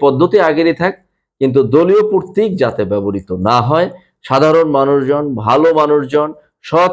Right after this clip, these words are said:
মানুষজন যাতে ইউনিয়ন পরিষদের চেয়ারম্যান পোস্টে আসতে পারে,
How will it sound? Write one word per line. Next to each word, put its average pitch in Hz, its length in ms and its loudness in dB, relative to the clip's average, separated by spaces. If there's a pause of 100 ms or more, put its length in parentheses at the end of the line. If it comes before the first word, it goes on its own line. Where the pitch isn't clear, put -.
(100)
মানুষজন 127 640 0
যাতে 120 320 -2 (160)
ইউনিয়ন 117 440 0
পরিষদের 113 540 -2
চেয়ারম্যান 104 380 -2
পোস্টে 104 360 -4
আসতে 107 360 -2
পারে, 165 260 2